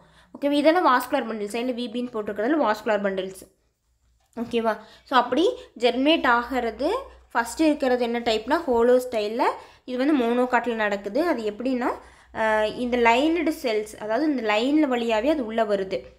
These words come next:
எது? அந்த pollen grain, help of the transmitting tissue, transmitting tissue மூலமா. So, நெக்ஸ்ட் பார்த்தோம்னா, இந்த டிரான்ஸ்மிட்டிங் டிஷ்யூ வந்து என்னத்தை வேலை பார்க்குது? நம்ம சொன்னோம் இல்லையா, அது செக்ரேட் மியூசிலேஜினஸ் சப்ஸ்டன்ஸ். அது என்ன பண்ணுன்னா, mu-, ஒரு மியூசிலேஜினஸ் சப்ஸ்டன்ஸ் வந்து கிரியேட் பண்ணுது. அதே மாதிரி carbohydrate, lipids and enzyme like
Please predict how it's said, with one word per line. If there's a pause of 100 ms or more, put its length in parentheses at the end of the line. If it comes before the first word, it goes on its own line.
(380)
எது?
அந்த
pollen
grain, (120)
help
of
the
transmitting
tissue, (560)
transmitting
tissue
மூலமா. (380)
So,
நெக்ஸ்ட்
பார்த்தோம்னா,
இந்த
டிரான்ஸ்மிட்டிங்
டிஷ்யூ
வந்து
என்னத்தை
வேலை
பார்க்குது?
நம்ம
சொன்னோம்
இல்லையா, (320)
அது
செக்ரேட்
மியூசிலேஜினஸ்
சப்ஸ்டன்ஸ். (500)
அது
என்ன
பண்ணுன்னா,
mu-,
ஒரு
மியூசிலேஜினஸ்
சப்ஸ்டன்ஸ்
வந்து
கிரியேட்
பண்ணுது.
அதே
மாதிரி
carbohydrate,
lipids
and
enzyme
like